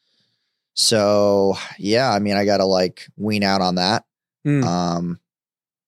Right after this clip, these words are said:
Speaker 1: but that was me, like, it's always when I'm trying to do something new. Like, when I wasn't social, I was like, "All right, how do I become more social?" Parties. Get out of
Speaker 2: Yeah.
Speaker 1: my comfort zone. So I go to house parties and, and before I know it, I'm doing a keg stand and diving in a pool. I'm like, "Holy crap, like, what's going on?"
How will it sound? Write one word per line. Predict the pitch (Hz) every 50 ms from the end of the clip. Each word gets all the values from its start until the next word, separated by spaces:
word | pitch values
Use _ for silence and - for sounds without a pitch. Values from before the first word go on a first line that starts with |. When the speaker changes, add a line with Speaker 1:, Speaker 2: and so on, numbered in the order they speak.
| _ _ _ _ _ -
Speaker 1:
but | 104
that | - 110 104
was | 117 104
me, | 107 113 113 107
like, | 107 104 104 95 _ _ _ _ _ _ _ _ _ _ - - _ _ _ _ _ -
it's | 165 - -
always | 165 170 196 202 196 180 175
when | 170 165
I'm | 147 127
trying | - 143 151
to | 147
do | 131
something | 147 151 127 120 117
new. | 117 120 113
Like, | 107 104 104 98
when | 110 113
I | 120 143
wasn't | 147 156 147 151 135
social, | - - 127 127 139 139 - 170 143
I |
was | 135 127 143
like, | -
"All | - 131
right, | 120 117
how | 135 135
do | 139 139
I | 139 131
become | 117 127 - 143 127
more | 123 117 117
social?" | 113 - 131 120 117 - 101 - - _ _ _ _ _ _ _ _ -
Parties. | 151 135 127 110 92 76 - - - - _ _ _ -
Get | 139 135 139
out |
of | 139
Speaker 2:
Yeah. | 139
Speaker 1:
my | 139 135
comfort | - 147 135 120 117 110
zone. | 95 117 107 95 92
So | - 117
I | 113
go | 110 135 139
to | 135
house | 143 143 143 139 -
parties | - - 127 123 117 117 113 113
and, | 120 113 117 120
and | 123 123 117 117 127
before | 117 117 - 139 151 143
I | 135
know | 135 143 147 139 131
it, |
I'm | 123 120 123
doing | 131 127 120
a | 110
keg | - 151 143 131 117
stand | - 131 117 113 110 104
and | 107 101
diving | 127 123 127 123 123 117
in | 107
a | 98
pool. | - 147 151 131 104 104
I'm | 101
like, | 104 104 -
"Holy | 123 135 131 117
crap, | - - 139 131 107 117
like, | 107 107
what's | 120 -
going | - 135 127 127
on?" | 131 113 92